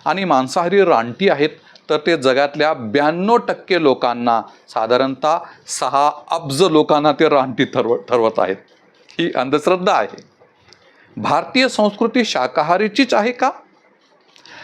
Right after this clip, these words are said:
भारत सरकारच्या राष्ट्रीय कुटुंब आरोग्य सर्वेक्षण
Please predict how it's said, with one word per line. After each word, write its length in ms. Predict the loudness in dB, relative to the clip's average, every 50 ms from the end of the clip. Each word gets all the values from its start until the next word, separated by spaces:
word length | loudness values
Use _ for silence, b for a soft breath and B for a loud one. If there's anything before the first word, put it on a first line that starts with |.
| B B B
भारत 320 | -6 -2 0 2 2 0 0
सरकारच्या 600 | -2 -4 -6 -2 0 0 -2 0 0 0 0 2
राष्ट्रीय 420 | 2 0 -2 -2 -4 -4 -2 -2
कुटुंब 340 | -2 -2 0 0 0 0 2
आरोग्य 360 | 0 0 0 0 0 -2 -2
सर्वेक्षण 600 | 0 -2 -2 0 0 -2 -2 -2 -6 -8 -8 -8